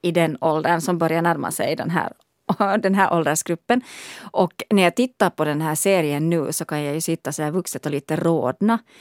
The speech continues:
för den är extremt, eh, så här, ja, vad ska man säga, naken i relation till sex.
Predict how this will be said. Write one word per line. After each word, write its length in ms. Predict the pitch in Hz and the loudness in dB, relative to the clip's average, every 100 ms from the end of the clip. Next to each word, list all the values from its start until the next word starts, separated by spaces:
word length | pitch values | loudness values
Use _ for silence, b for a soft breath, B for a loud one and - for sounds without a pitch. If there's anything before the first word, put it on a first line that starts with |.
| B B | B B
för 160 | - 202 | 2 4
den 180 | 185 | 6
är 100 | 170 - | 2 0
extremt, 1120 | 165 - - - 220 214 240 180 147 - - | -4 -2 -6 -2 0 2 2 2 0 -4 -4
eh, 220 | 143 123 143 _ _ _ | -2 -2 -4 _ _ _
så 180 | - 160 | -8 -6
här, 440 | 147 151 139 147 - B B B B B B B _ | -4 0 0 -2 -8 B B B B B B B _
ja, 420 | 190 190 185 170 | 0 4 6 8
vad 160 | 160 180 | 6 4
ska 140 | - | 2
man 160 | 175 165 | 0 0
säga, 540 | - 165 151 151 151 - | 2 2 2 2 0 0
naken 720 | 202 196 165 156 - - 247 | 2 6 6 4 0 0 2
i 140 | 254 208 | 4 2
relation 540 | 165 175 - 175 156 | 4 2 -2 -6 -6
till 220 | - - - | -6 -10 -4
sex. 600 | - 156 - - - | 0 2 0 0 -2